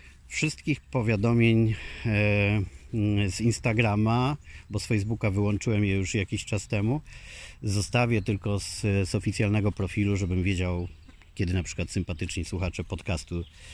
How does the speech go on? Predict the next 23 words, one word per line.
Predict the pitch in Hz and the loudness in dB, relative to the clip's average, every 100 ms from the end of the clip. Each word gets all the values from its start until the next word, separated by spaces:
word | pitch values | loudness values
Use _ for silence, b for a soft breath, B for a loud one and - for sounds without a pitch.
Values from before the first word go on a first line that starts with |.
| B B B - | B B B -6
e, | 95 92 92 90 | -2 0 2 0
do | 95 | 2
mnie | 98 95 | 2 0
piszą. | - 85 117 131 156 B B B B B B | 0 -2 0 0 -2 B B B B B B
Em, | - 104 110 110 110 107 104 113 - - | -2 2 4 4 4 4 2 0 -2 0
mm, | 123 120 117 117 - | 4 6 6 4 2
i | 143 | 4
jestem | 143 135 - 131 | 4 4 4 2
w | - - - | 0 -14 -10
trakcie | - 143 - 135 | 0 0 2 2
wyłączania | 123 127 120 143 135 123 | 4 4 4 4 2 2
wszelkich | - 139 - 131 | 2 2 2 -2
innych | - 135 131 123 - | 2 4 6 4 2
powiadomień. | - 113 117 107 101 117 156 165 B B B B | 0 2 4 4 4 4 2 -2 B B B B
No, | 117 - | -8 -2
u | 147 | 4
mnie | 135 135 | 6 6
to | 123 | 2
jest | 117 | 2
bardzo | 123 120 117 | 2 2 0
hardkorowo, | - 117 - 120 107 92 127 | 0 0 2 2 2 2 0
bo | 127 107 | 2 4
ja | 104 110 113 110 | 4 4 4 0